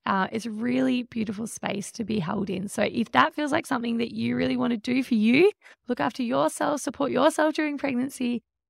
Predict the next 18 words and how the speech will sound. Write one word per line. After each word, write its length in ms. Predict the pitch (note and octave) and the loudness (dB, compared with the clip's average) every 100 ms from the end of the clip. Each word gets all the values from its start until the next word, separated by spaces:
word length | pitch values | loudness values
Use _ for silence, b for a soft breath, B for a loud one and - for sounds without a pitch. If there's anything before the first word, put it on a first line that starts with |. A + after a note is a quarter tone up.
| _ - | _ 4
go 160 | C4 | 6
on 80 | D4+ | 6
over 160 | C#4+ C4+ | 2 2
to 200 | C4 A3 | 0 4
that 280 | A3 C4 D4+ | 8 8 8
pregnancy 320 | D4 C4+ A3+ | 2 2 0
posse 240 | A#3 A3+ | 0 2
dot 140 | A3+ - | 0 0
com 300 | - A3 G3+ | -2 -2 -2
and 180 | G#3+ | -2
you 60 | G#3+ | -2
can 80 | G#3+ | -2
trial 240 | - A3 | -4 -4
the 80 | A3+ | -4
program 340 | G#3+ G#3+ G#3+ G3 | -6 -10 -8 -8
for 60 | |
seven 360 | F#3+ E4 F4 F#4 | -2 2 2 4
days. 460 | D4 C#4 C#4 C4 | 2 2 0 -4